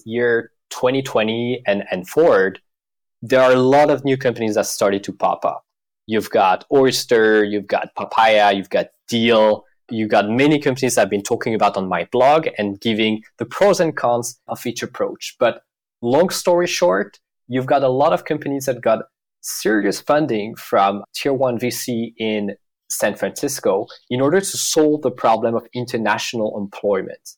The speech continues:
And what they wanna do is to make it as simple as plugging some information in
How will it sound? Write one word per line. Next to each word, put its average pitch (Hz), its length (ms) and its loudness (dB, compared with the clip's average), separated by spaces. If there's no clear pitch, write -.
And 120 180 -2
what 131 140 4
they 135 80 2
wanna 151 380 2
do 104 400 -2
is 113 200 -6
to 131 80 -6
make 123 180 -2
it 131 100 -4
as 120 180 -6
simple 151 640 -2
as 107 260 0
plugging 135 640 0
some 127 260 -2
information 117 440 -4
in 101 140 -8